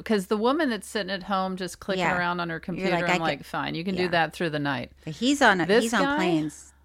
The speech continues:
Speaker 2: Madagascar.
Speaker 1: Yeah.
Speaker 2: He goes to
Speaker 1: Yeah.
Speaker 2: Mozambique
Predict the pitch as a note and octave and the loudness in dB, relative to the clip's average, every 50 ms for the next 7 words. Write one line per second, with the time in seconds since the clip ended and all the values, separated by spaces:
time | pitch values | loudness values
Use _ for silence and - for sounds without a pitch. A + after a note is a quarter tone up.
0 | _ _ - E3+ E3+ E3 E3 E3 F3+ F3 F3 F3+ F#3 - E3+ E3+ F#3 F#3 F3+ F3+ | _ _ -2 0 0 0 0 2 4 4 4 4 2 0 0 2 2 2 2 0
1 | F3+ F3+ - _ - - - - - - - - - _ _ _ _ - G#3+ A#3 | -2 -4 -10 _ -20 -20 -18 -18 -18 -18 -20 -20 -20 _ _ _ _ 0 0 4
2 | G3+ C#4+ E4+ F#4 - - B3+ C4 C4+ C#4+ - C4+ A#3+ A3+ G#3 F#3 A3+ A#3 A#3 A3 | 6 6 6 6 6 4 6 8 6 6 6 6 4 4 2 2 2 2 4 2
3 | G#3 - - | 2 0 -4